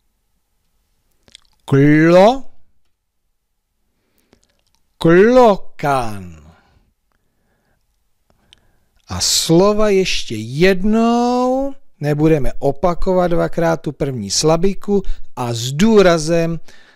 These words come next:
na té první slabice. Nádech. Žralok.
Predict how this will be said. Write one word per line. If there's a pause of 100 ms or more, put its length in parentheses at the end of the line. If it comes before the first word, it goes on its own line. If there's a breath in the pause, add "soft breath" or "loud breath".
(140 soft breath)
na
té
první
slabice. (200)
Nádech. (260)
Žralok.